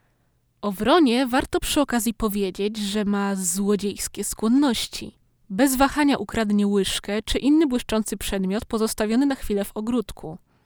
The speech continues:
O kleptomanii niekiedy posądza się sroki, ale one raczej boją się nieznanych obiektów,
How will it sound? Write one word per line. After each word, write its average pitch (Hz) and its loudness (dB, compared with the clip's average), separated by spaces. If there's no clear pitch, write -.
O 196 -6
kleptomanii 285 4
niekiedy 294 2
posądza 277 2
się 269 -4
sroki, - 0
ale 202 -2
one 320 4
raczej 311 2
boją 254 4
się 202 -6
nieznanych 196 -4
obiektów, 185 -10